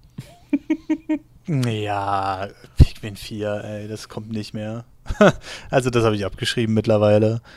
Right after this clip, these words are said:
Speaker 2: Da, äh, sehe ich nichts mehr großartig auf uns zukommen,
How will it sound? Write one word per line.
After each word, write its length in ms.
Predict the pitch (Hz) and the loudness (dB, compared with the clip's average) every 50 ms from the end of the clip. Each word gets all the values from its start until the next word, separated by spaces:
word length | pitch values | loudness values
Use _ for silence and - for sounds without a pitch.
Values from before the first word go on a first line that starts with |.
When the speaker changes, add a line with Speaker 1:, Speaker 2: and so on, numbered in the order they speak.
| - - - - - - - - - - | -20 -20 -20 -20 -20 -20 -20 -16 -8 -6
Speaker 2:
Da, 880 | 120 110 110 107 104 101 104 101 104 117 117 113 110 110 110 110 107 | -2 0 2 2 2 2 2 0 -2 -2 -2 0 0 0 0 -2 -2
äh, 40 | 104 - _ _ _ _ - - - - - - - - - - - - - - - - - _ _ - - _ - - | -4 -8 _ _ _ _ -20 -20 -14 -10 -8 -6 -6 -6 -8 -14 -20 -20 -20 -20 -20 -20 -20 _ _ -20 -20 _ -20 -8
sehe 160 | 143 131 123 | -4 -2 0
ich 80 | 113 117 | 0 0
nichts 220 | 117 113 - - | -2 -2 -2 -2
mehr 300 | 120 117 113 113 113 123 127 | 0 0 2 2 0 -2 -4
großartig 560 | - 123 120 113 117 113 113 113 117 113 120 | -4 -4 -4 -2 -2 -2 -2 -2 -2 -2 -2
auf 140 | 117 110 123 | -4 -4 -6
uns 120 | 117 - | -8 -8
zukommen, 500 | - 127 120 - 117 110 113 113 113 | -8 -8 -6 -4 -2 -2 -2 -2 -4